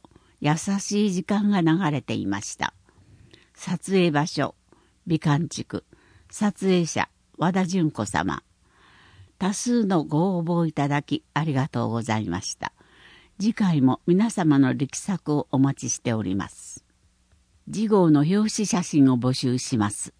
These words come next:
あなたのお気に入りの一枚をお送りください。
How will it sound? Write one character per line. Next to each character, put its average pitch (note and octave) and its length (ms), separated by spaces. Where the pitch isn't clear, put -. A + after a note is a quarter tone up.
あ E3 100
な A3 160
た D3+ 140
の C3 220
お D#3 80
気 G3+ 200
に G#3 160
入 G3 140
り F#3 40
の F#3 160
一 G#3 220
枚 D#3 280
を A#2+ 140
お C3+ 140
送 C#3 200
り A#2+ 120
く - 100
だ G#2 140
さ D#2 200
い。 - 80